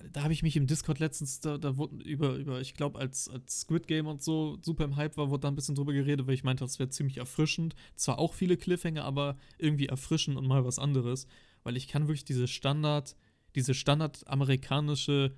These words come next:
Cliffhanger-Produktion, kann ich wirklich, hab ich echt immer wieder Probleme, mir das zu geben. Weil jede Folge ganz am Ende, weiß ich nicht, dann ist, versteckt sich der Typ in einem Raum und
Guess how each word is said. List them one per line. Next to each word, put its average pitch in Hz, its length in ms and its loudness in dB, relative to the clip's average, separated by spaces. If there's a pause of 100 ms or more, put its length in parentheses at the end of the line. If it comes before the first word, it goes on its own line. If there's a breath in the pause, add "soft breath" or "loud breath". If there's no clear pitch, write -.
Cliffhanger-Produktion, 127 1160 0 (280 soft breath)
kann 151 240 -2
ich 151 220 -4
wirklich, 151 380 -4 (220 soft breath)
hab 147 120 -2
ich 139 180 -4 (220)
echt - 260 -2
immer 170 200 2
wieder 151 140 2
Probleme, 151 460 0
mir 143 140 4
das 135 200 0
zu 131 120 -4
geben. 123 340 0 (240 soft breath)
Weil 131 160 2
jede 160 340 2
Folge 143 320 2
ganz 143 260 0
am 131 140 -6
Ende, 143 440 2 (420 soft breath)
weiß 139 180 0
ich 139 120 2
nicht, 135 200 0
dann 131 220 0 (240 soft breath)
ist, - 260 -6
versteckt 156 400 0
sich 143 140 0
der 139 140 2
Typ 160 200 0
in 139 120 2
einem 135 100 4
Raum 143 400 2
und 139 200 0